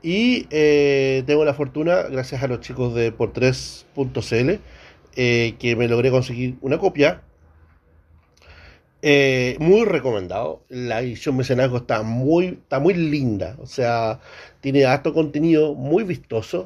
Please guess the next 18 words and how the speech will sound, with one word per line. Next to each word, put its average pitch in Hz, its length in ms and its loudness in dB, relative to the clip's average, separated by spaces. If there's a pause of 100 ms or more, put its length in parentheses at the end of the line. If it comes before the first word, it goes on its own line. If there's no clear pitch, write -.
muy, 160 280 -2
muy 160 180 2
agradable. 127 540 0 (460)
Y 156 220 -2
estoy 175 220 0
leyendo 180 380 2
la 185 60 0
historia, 117 420 -4
siendo 180 300 0
de 175 120 0
que 165 160 0
nunca 170 220 2
hemos 185 140 4
jugado 180 280 2
Ratas 175 200 2
en 180 60 2
las 180 100 0
Paredes, 156 400 0